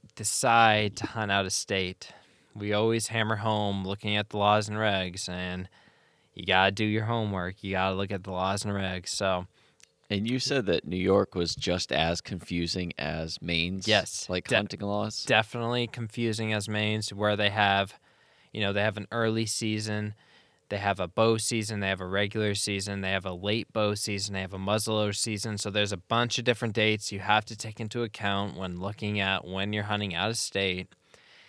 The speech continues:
Speaker 1: And another big, big point you have to look at is the tags associated with those seasons where,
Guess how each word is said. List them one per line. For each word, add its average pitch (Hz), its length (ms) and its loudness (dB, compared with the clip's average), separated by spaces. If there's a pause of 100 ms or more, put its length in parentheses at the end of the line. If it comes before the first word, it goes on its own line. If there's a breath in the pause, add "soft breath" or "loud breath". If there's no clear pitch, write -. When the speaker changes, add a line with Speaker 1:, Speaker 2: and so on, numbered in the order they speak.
(220 loud breath)
Speaker 1:
And 101 480 -2
another 104 400 0 (140)
big, 113 380 4
big 113 260 2
point 110 340 -4
you 104 60 0
have 107 100 0
to 104 80 -4
look 110 260 0
at 98 240 2
is 95 280 -2
the 101 120 -10
tags 107 520 4
associated 101 920 0
with 95 160 -6
those 92 220 -2
seasons 101 640 -4
where, 92 320 -2